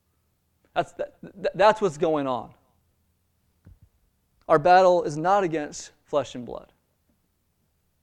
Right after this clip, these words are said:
There's a spiritual war that we are waging. And yet, church, let's remember this. The one we proclaim is with us and has complete authority over the enemy.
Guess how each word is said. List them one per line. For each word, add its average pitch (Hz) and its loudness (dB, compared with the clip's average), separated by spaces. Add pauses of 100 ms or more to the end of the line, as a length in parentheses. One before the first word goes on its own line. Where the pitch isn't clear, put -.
(160)
There's 156 -6
a 135 -8
spiritual 175 -2
war 143 0 (540)
that - -10
we 147 -4
are 131 -2
waging. 131 -4 (840)
And 147 -4
yet, 160 0
church, 151 -4
let's 147 -6
remember 135 -4
this. 113 -8
The 147 -4
one 165 -4
we 165 -6
proclaim 143 -4 (760)
is 127 -6
with 151 -4
us - -16 (240)
and 151 -10
has 143 0
complete 170 -4
authority 139 -4
over 127 -2
the 123 -2
enemy. 107 -10